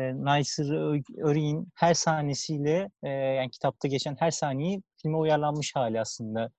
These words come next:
Zeki Demirkubuz'un filmi. Oyunculuklar da çok başarılı. Yani Berrak Düzün Ataç belki genel olarak oyunculuğunu çok, e,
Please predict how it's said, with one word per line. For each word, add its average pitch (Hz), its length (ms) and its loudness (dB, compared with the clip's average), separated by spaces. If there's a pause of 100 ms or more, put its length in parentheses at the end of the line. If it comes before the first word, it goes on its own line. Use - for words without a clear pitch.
(100)
Zeki 123 240 -2
Demirkubuz'un 113 540 -2
filmi. 123 380 -2 (360)
Oyunculuklar 147 520 6
da 143 60 8
çok - 240 -4
başarılı. 117 540 -4 (140)
Yani 120 160 -10
Berrak 127 260 0 (120)
Düzün 135 120 -6
Ataç 127 420 -8 (300)
belki 131 380 -2 (380)
genel 135 200 2
olarak 139 240 4
oyunculuğunu 123 540 0
çok, 120 160 -8 (320)
e, 135 60 -6